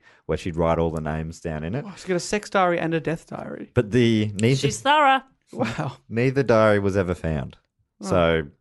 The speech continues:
Speaker 1: it's not really believed to be true. People
Speaker 3: Eighty is still ridiculous. But also,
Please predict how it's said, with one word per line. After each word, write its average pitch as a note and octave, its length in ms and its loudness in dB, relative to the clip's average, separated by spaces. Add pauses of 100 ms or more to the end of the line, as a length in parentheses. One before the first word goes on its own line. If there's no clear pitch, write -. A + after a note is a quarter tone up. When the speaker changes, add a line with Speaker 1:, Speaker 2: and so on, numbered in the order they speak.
(480)
Speaker 1:
it's G#2 180 -10
not A#2 180 2
really A2 380 6
believed F#2 480 2
to F#2+ 80 -6
be E2+ 100 -4
true. D#2+ 280 -2
People A3+ 180 0
Speaker 3:
Eighty G3+ 280 -2
is E3 120 -4
still F3 260 -4
ridiculous. D3 840 -10 (280)
But E4 80 -2
also, D#4+ 360 0